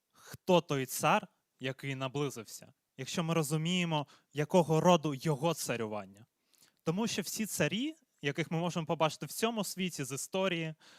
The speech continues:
або тих, хто зараз знаходиться при владі, вони всі такі самі, як ми. Вони грішні. І тому вони не зможуть ніколи в повноті царювати для повного,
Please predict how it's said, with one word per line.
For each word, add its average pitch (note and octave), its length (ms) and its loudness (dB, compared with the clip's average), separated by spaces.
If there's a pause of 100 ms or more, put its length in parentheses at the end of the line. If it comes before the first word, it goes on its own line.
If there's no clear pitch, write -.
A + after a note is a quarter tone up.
або C3 200 -4
тих, G#3 180 -4
хто C#3+ 160 -10
зараз D#3+ 340 0
знаходиться D#3 480 -4
при D3+ 200 0
владі, C#3 460 2 (420)
вони E3 260 -2
всі A3+ 280 -4
такі F3+ 260 -2
самі, E3 420 0
як C#3 260 0
ми. A#2+ 320 -6 (640)
Вони D3 460 2
грішні. B2+ 580 -6 (640)
І F#3+ 100 2
тому F3+ 340 2
вони F3 220 2
не F3+ 100 -2
зможуть F#3 420 -2
ніколи F#3+ 380 2
в C#3+ 60 -4
повноті D#3+ 640 0 (320)
царювати E3 1000 2 (400)
для C3+ 460 0 (280)
повного, F3 680 4